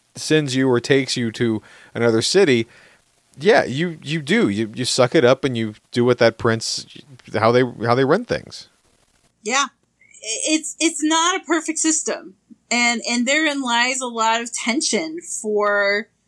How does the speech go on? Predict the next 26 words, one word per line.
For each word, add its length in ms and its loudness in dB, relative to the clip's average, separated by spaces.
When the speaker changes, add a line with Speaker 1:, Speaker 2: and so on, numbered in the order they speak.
Speaker 2:
most 520 -2
kindred 640 -2
and 100 -4
most 260 -4
Kemria 360 -2
courts, 440 -6
because 400 -4
you 160 -4
have 240 -2
to 520 -4
figure 380 -6
out 160 -2
how 280 -4
to 160 -4
abide 460 -2
by 140 0
a 100 -2
prince's 480 -6
interpretation, 800 -4
even 280 -2
if 120 -6
you 120 2
don't 180 2
agree 300 -4
with 180 0
it. 240 -4